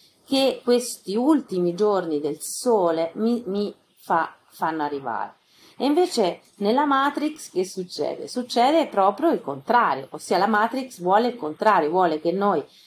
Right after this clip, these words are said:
usciamo tutti i giorni e tutte le sere a cercarci delle cose inutili, futili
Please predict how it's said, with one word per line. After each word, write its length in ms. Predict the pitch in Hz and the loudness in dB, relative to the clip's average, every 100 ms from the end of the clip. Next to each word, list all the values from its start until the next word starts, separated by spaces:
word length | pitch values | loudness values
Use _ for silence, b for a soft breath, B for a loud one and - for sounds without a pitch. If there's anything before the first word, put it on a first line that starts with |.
| b | b
usciamo 760 | 202 190 - 277 269 214 147 143 | -6 -6 -2 2 4 4 2 -2
tutti 440 | - 269 254 - | -2 -4 -4 -2
i 260 | 156 147 165 | 0 0 -2
giorni 400 | 175 233 202 156 | 2 4 2 0
e 80 | 151 | -4
tutte 280 | 226 220 165 | -2 -2 -4
le 100 | 165 | -4
sere 260 | - 208 | -2 0
a 80 | 151 | -2
cercarci 640 | - 156 - 190 185 - | -6 -10 -2 0 0 -4
delle 200 | 151 160 | -6 -6
cose 320 | 160 190 160 151 | 0 0 0 -2
inutili, 500 | 185 202 196 147 151 | -4 -4 -6 -8 -8
futili 560 | - 208 180 160 147 | -6 -6 -6 -6 -6